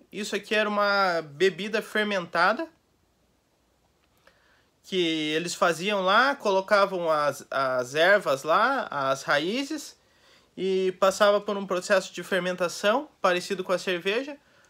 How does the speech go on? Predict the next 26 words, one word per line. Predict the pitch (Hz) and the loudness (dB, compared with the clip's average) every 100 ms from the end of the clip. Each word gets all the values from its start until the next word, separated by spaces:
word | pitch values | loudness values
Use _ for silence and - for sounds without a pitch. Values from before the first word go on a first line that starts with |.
| _ _ - | _ _ -4
mas | 190 208 202 196 196 196 | 2 6 6 6 6 2
ele | 202 196 | -2 -2
não | 196 202 | -2 -6
tinha | 190 214 190 | -6 -2 2
ál-, | 175 180 - | 2 0 -2
álcool. | - 190 175 - 131 _ _ - | 0 2 2 -6 -18 _ _ -6
E | 170 | 0
é | |
uma | 196 208 | 2 2
bebida | 190 180 208 202 | -2 -6 -4 -4
bem | 180 214 | -2 -4
tradicional | 240 214 190 190 170 175 254 - | -4 -6 -4 -2 2 2 0 -4
em | 185 | -8
alguns | 170 165 180 | -6 -6 -8
lugares | 175 165 165 160 | -8 0 2 2
aqui | 156 | -4
dos | 160 151 | -14 -8
Estados | 165 151 | -8 -6
Unidos. | 156 180 247 - - _ _ _ _ _ _ | -8 -8 -8 -12 -20 _ _ _ _ _ _
E | - 233 | -4 -2
em | 247 | 0
todo | 240 277 320 | 2 0 2
lugar | 311 254 254 | 0 2 2
que | |
você | 247 226 214 | -2 -4 -6
for, | - 196 240 254 | -4 2 4 4